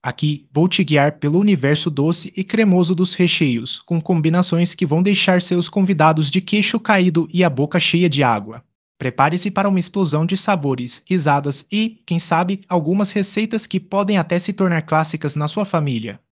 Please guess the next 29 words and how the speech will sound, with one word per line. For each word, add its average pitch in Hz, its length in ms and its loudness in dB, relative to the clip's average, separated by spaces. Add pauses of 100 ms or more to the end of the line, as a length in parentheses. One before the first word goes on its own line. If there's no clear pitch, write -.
(140)
Principais 156 500 2
conclusões 151 540 4
são: 120 320 0 (380)
eu 143 120 0
adoro 156 280 4
recheio 175 380 2
de 175 100 0
brigadeiro, 131 680 0
é 160 80 -6
como 196 220 2
um 190 80 4
abraço 160 380 0
em 170 60 0
forma 156 260 0
de 160 100 0
bolo. 120 480 -2 (300)
Dois. 131 500 2 (240)
Recheio 151 320 2
de 135 100 -2
frutas 196 420 2
é 185 60 6
o 180 60 4
toque 180 300 2
refrescante 175 680 0
que - 120 -2
meu 170 140 2
bolo 160 240 2
precisa. 127 680 -2 (320)
Três. 156 420 2